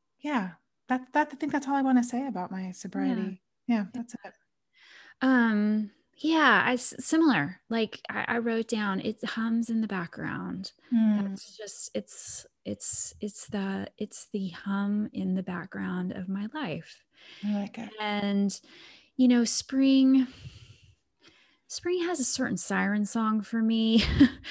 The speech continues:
Speaker 1: Yeah.
Speaker 2: Um, of all the seasons, um, it's spring for me.
Speaker 1: Mm.
Speaker 2: And uh, you know, that's when my old friends start together and have their,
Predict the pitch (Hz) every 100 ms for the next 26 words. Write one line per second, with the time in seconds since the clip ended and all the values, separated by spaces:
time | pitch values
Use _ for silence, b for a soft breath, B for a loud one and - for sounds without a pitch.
0 | B 180 170 185 220 202 196 196 _ -
1 | - 190 202 208 208 190 196 - 196 190
2 | 214 214 214 214 - - 180 180 175 175
3 | 180 - 190 - - 190 - - 202 -
4 | - - - 208 B B B B _ 214
5 | 214 208 196 196 190 190 190 196 - -
6 | _ _ _ _ _ _ - - - 185
7 | - 220 196 190 202 202 - 208 190 180
8 | 190 226 226 - 226 214 208 208 208 -
9 | 208 - - 240 233 226 220 220 214 208
10 | 208 196 180 175 175 185 190 185 180 175
11 | 175